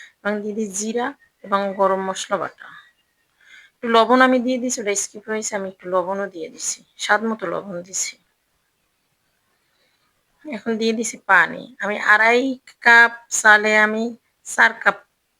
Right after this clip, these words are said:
পানি দিছি আমি। আপনারা যে পরিমাণ চাল নেবেন তার চেয়ে একটু কম, ডাবলের একটু কম নেবেন। যেমন দুই কাপ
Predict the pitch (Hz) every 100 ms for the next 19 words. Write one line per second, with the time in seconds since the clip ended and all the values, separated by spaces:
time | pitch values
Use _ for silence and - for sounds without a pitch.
0 | - 180 156 - - - - - 180 _
1 | _ _ _ _ _ _ _ _ _ _
2 | - 220 220 208 214 208 226 233 233 233
3 | - 220 214 220 233 294 _ _ 220 208
4 | - - 247 254 254 - - 262 _ 247
5 | 233 240 233 220 220 - 302 208 196 220
6 | 269 277 277 - - 202 185 185 185 202
7 | 208 196 220 220 -